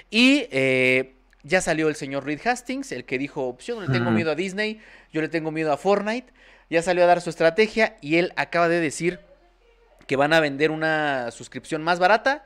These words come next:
Speaker 2: Ujú.
Speaker 1: pero te van a meter ahí comerciales. Esa es la, la estrategia. Y Matthew Ball, este analista de industrias que les recomiendo muchísimo, él dice que lo más recomenda-, que, que era algo que Netflix ya tenía calculado prácticamente desde dos mil dieciocho. Pero para quienes no lo sepan, las plataformas de streaming,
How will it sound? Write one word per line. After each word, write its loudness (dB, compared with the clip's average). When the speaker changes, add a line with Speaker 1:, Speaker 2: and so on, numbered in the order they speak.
Speaker 2:
Ujú. -4
Speaker 1:
pero -2
te -4
van 2
a -2
meter 0
ahí 2
comerciales. -4
Esa -10
es -6
la, 0
la -6
estrategia. -6
Y -2
Matthew 0
Ball, 2
este 0
analista -8
de -4
industrias -10
que -14
les -10
recomiendo -8
muchísimo, -10
él 0
dice -4
que -2
lo 0
más -2
recomenda-, -2
que, -2
que -6
era 4
algo 0
que -6
Netflix -8
ya -4
tenía -8
calculado -4
prácticamente -8
desde -6
dos -8
mil -8
dieciocho. -10
Pero 6
para 0
quienes -6
no -2
lo 0
sepan, -2
las -8
plataformas -4
de -6
streaming, -6